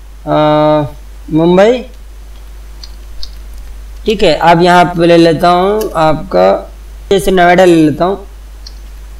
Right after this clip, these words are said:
Noida, ठीक है। तो ये एक attribute हमने बना दिया। अब इसको हम attribute बना लेते हैं और उसके बाद हम चलते हैं variation पे। और variation पे आने के बाद फिर हमें वही चीज़ करना है।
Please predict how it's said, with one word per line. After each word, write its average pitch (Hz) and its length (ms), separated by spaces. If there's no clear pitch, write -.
Noida, 120 380
ठीक 247 160
है। 165 300
तो 226 60
ये 220 320
एक 220 160
attribute 202 480
हमने 202 200
बना 170 280
दिया। 196 260
अब 226 200
इसको 247 380
हम 190 440
attribute 170 400
बना 175 260
लेते 170 260
हैं 208 60
और 190 80
उसके 190 180
बाद 185 120
हम 185 160
चलते 170 260
हैं 175 80
variation 147 540
पे। 240 280
और 160 100
variation 202 380
पे 220 60
आने 214 180
के 190 80
बाद 202 180
फिर 247 140
हमें 208 180
वही 185 320
चीज़ 190 200
करना 190 280
है। 196 240